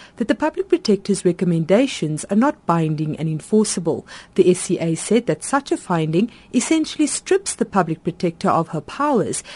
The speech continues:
and defeats the purpose of her office as a watchdog. In an intervention application in the Constitutional Court, Madonsela complained that the High Court finding has had a detrimental impact on her office.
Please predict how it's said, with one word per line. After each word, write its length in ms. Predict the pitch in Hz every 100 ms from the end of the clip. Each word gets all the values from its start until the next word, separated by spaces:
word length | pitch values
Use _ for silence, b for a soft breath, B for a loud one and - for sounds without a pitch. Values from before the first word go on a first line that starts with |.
| B 240
and 100 | 226
defeats 460 | 254 - 339 -
the 100 | 233
purpose 540 | - 311 320 - 165 175
of 100 | 156
her 140 | 156
office 380 | 226 - 147 -
as 100 | 147
a 80 | 151
watchdog. 680 | 170 196 - - 151 127 - B B B
In 160 | 208 185
an 60 |
intervention 580 | 175 170 165 160 165 175
application 580 | 156 - - 165 180 214
in 60 |
the 80 | 160
Constitutional 840 | - 165 - 165 - 269 - 285
Court, 320 | 277 - - - B B
Madonsela 600 | 202 208 247 - 320 349
complained 480 | 339 294 - 175 165
that 140 | 160 180
the 180 | 165
High 120 | 233 277
Court 280 | - 175
finding 540 | - 240 277 277 156 - B B
has 160 | 214
had 160 | 226 247
a 60 |
detrimental 720 | 247 247 262 359 233 190 202 -
impact 480 | 277 311 170 156 170
on 120 | 156
her 120 | 147
office. 460 | 208 208 - -